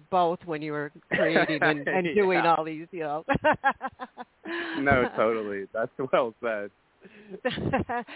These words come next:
Speaker 1: Well, we're really, really excited for it to come out on November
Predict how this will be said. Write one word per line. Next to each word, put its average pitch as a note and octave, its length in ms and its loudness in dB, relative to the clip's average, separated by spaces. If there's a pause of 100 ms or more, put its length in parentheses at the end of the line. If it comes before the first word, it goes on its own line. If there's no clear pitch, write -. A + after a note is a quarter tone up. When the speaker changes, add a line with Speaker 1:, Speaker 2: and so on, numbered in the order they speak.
(540)
Speaker 1:
Well, A3+ 180 4
we're A#3 140 0
really, C#4 480 -6
really A3+ 300 -8
excited F#3 600 -6 (100)
for F3 200 -6
it F3 100 -8
to F3 60 -20
come F3 260 -10
out E3+ 220 -2
on D#3 140 -6
November D#3+ 560 -6